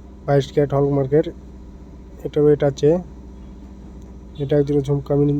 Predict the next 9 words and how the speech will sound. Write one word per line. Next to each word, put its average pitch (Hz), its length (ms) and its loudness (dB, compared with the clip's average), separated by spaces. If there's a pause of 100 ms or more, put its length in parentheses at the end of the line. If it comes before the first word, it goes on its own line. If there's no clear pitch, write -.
ঝুমকা, 135 300 -2 (520)
এটার 143 220 -4
ওয়েট 143 180 4 (100)
আছে 156 180 -2 (420)
চার 143 240 4
আনা। 120 160 -4 (1700)
তারপরে 143 420 0 (300)
থাকছে 143 340 0 (1600)
স্প্রিং 147 320 2